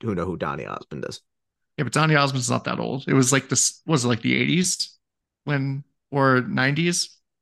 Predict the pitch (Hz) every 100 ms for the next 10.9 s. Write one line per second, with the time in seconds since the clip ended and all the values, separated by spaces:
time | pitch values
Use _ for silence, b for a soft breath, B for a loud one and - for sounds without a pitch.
0 | _ - 220 208 135 240 147 131 - 233
1 | 285 349 - 220 165 147 139 113 131 123
2 | 139 135 147 156 - - 104 101 107 104
3 | - 110 117 104 98 - 113 - 95 -
4 | 92 92 113 - - - - - 131 135
5 | 131 92 _ _ _ - - 113 101 95
6 | 95 - 87 90 127 - _ _ _ _
7 | _ _ _ _ _ _ _ 147 151 -
8 | 175 147 143 - 175 151 151 143 143 139
9 | - - - 147 135 143 139 135 131 -
10 | 123 113 - 120 - 123 113 -